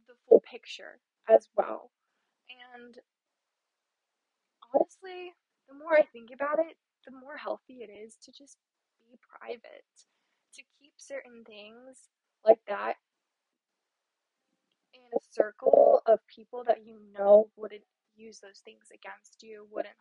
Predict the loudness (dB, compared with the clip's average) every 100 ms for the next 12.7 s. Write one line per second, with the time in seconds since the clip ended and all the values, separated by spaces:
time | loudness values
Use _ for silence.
0 | -20 -20 -20 _ -20 -20 -20 -20 _ _
1 | _ _ _ -6 6 6 6 0 -20 _
2 | _ _ _ _ _ _ _ _ _ _
3 | _ _ _ _ _ 4 4 _ 2 2
4 | 0 -20 -20 -20 -20 -20 -20 -20 _ _
5 | _ _ _ _ _ _ _ _ _ _
6 | _ _ -4 -2 -2 -6 _ -20 -20 -20
7 | _ _ -2 -2 -2 -20 -20 _ 0 0
8 | _ -20 -20 _ _ _ _ -20 -20 -20
9 | -20 -20 _ _ _ _ _ _ _ -2
10 | 0 0 _ _ _ _ _ _ _ _
11 | _ -2 -2 _ -8 -8 -4 -6 -6 -16
12 | -20 -20 -20 -18 -14 -12 -12